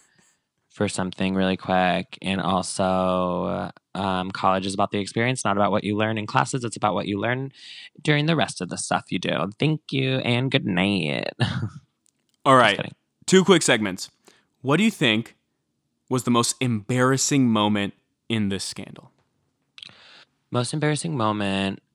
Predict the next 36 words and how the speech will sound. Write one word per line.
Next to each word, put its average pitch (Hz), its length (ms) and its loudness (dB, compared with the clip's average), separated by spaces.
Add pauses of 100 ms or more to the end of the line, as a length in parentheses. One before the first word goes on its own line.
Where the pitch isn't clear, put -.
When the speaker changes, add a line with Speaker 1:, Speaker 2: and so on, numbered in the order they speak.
Speaker 1:
um, 95 400 0
definitely 120 500 -2
Olivia 113 400 0
Jade 98 260 -2
getting 98 220 -4
dragged 90 460 0
to 104 100 -2
hell. 87 600 -2 (420)
I 110 80 2
do 110 160 -2
kind 117 160 -2
of 107 60 -4
feel 120 120 0
bad 87 220 2
for 92 80 -6
her. 87 160 -2
She, 95 220 -2
like, 95 180 0
h-, - 240 -14
she - 160 -4
went 110 180 -2
through 117 80 0
the 101 140 0
ringer 71 300 -2
with 80 160 -4
this. - 420 -8 (720)
Um, 92 480 0 (140)
either 107 240 2
that 98 580 2
or, 101 720 2 (160)
honest 98 300 2
to 135 60 -4
God, 113 200 2
figuring 104 580 -4
out 98 180 2
that 107 120 0